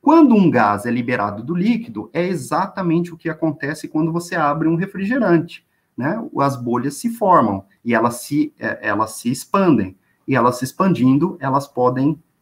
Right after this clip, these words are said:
é, interromper o fluxo de água na planta, a planta pode morrer, pode ocorrer a mortalidade, é, de árvores, e é isso que a gente vê cada vez mais, é,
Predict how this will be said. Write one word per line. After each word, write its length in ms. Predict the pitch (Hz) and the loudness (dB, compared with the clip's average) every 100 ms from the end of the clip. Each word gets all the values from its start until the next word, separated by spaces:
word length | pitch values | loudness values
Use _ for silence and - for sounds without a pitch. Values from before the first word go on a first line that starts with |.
| _ | _
é, 280 | - 120 120 | -4 -2 0
interromper 540 | 117 143 143 151 139 127 | 2 2 2 2 2 -2
o 60 | |
fluxo 380 | 131 127 123 139 | -2 -6 -6 -6
de 120 | 131 | -4
água 240 | 127 123 127 | -2 -2 -2
na 80 | |
planta, 600 | 156 127 127 143 185 185 _ _ - | -4 -2 -2 0 -2 -6 _ _ -2
a 80 | |
planta 320 | 170 139 120 127 | 2 2 2 0
pode 260 | 123 120 | 0 0
morrer, 520 | 160 175 143 165 175 - _ | 0 2 2 0 -4 -16 _
pode 220 | - 147 143 | -2 0 0
ocorrer 340 | 143 135 135 | -2 -2 0
a 40 | |
mortalidade, 1000 | 139 135 139 139 135 120 117 117 120 123 _ _ | 2 0 0 -2 0 0 0 -2 -4 -6 _ _
é, 280 | 117 113 113 | -8 -4 -4
de 200 | 110 131 | -4 0
árvores, 680 | 107 110 117 123 120 117 - _ _ _ - | 2 2 0 -2 -6 -8 -16 _ _ _ -4
e 100 | 135 | 2
é 80 | 139 | 4
isso 240 | 165 180 | 4 0
que 100 | 175 | 0
a 60 | 170 | 2
gente 300 | 165 165 175 | 2 2 0
vê 440 | 151 120 135 156 - _ _ _ _ | -2 0 0 -2 -8 _ _ _ _
cada 240 | - 120 113 | -4 0 0
vez 320 | 131 160 151 | 0 -2 0
mais, 540 | 120 113 123 139 139 - | 4 4 2 -2 -6 -4
é, 840 | 127 123 120 120 113 107 101 98 | 0 0 0 0 -2 -2 -4 -6